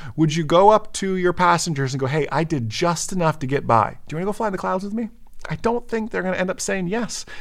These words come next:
to that proposition here. So how do we go beyond the A C S? Well, I am going to, uh, I'm gonna offend or upset a few people,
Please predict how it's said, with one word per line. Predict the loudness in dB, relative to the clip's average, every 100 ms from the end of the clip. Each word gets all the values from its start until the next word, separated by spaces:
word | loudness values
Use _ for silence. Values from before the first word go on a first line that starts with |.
| -10 -4
to | -2
that | 0
proposition | 4 2 4 0 0 0
here. | 0 -2 -8 -18 -20 -18 -20 -20 -20 -4
So | 0
how | 4 4
do | 4
we |
go | 6 6
beyond | 6 4 6 6 4
the | 2
A | 0
C | 0 -2
S? | -2 -4 -2
Well, | 0 0 -2 -20 -20 -20 -20 -20 -20 -18 0
I | 2 4
am | 2 6
going | 6 6 2
to, | 0 -2 2 4 6
uh, | 4 2 0 -14 -18 -18 -4
I'm | -2
gonna | 2 2 2 -2
offend | -4 0 2 4 2 2
or | 2
upset | 0 2 2 2
a |
few | 2 -2
people, | 0 0 0 -2